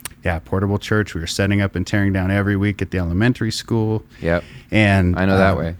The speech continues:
Speaker 1: Yeah. And so, uh, it was great. I mean, we started off with about seventy people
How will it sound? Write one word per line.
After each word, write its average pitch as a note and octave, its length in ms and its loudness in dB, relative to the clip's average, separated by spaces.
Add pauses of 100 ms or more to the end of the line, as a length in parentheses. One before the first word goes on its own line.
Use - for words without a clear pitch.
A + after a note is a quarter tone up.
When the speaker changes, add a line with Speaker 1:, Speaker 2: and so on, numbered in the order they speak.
Speaker 1:
Yeah. G#2 400 0 (360)
And A2 200 0
so, G#2+ 440 6 (340)
uh, A2 280 0
it B2+ 100 0
was A2+ 160 -2
great. C3 220 4
I A#2+ 40 4
mean, A2 120 4
we G2+ 80 0
started A2+ 320 2
off A2+ 220 2
with F#2+ 100 -2
about E2 260 -4
seventy A#2 680 2 (400)
people C3 440 -2